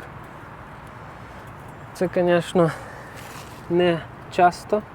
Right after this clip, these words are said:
таке зустрічається, але взагалі я дуже радий, що воно хоч щось якось зустрічається. Тому що цей мотоцикл, це дійсно видно, що людина за ним доглядала, видно, що це мотоцикл офіційний,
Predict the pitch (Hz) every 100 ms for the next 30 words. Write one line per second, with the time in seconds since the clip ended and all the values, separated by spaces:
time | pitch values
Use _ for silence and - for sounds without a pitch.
0 | - - - - 175 190 185 - 185 180
1 | 196 190 - 180 170 170 170 160 180 190
2 | 180 165 170 170 170 165 156 165 165 165
3 | - 165 - 170 - 190 170 147 139 131
4 | 139 135 151 139 131 - - - - -
5 | - - 147 156 - 160 - 165 160 151
6 | 156 - 175 160 147 156 151 175 - 165
7 | 160 160 160 - 160 156 156 165 156 147
8 | 160 156 143 147 147 156 165 180 180 175
9 | - 165 170 170 156 143 - - 165 156
10 | 151 147 165 151 151 139 - - - -
11 | - 160 147 165 - 190 190 180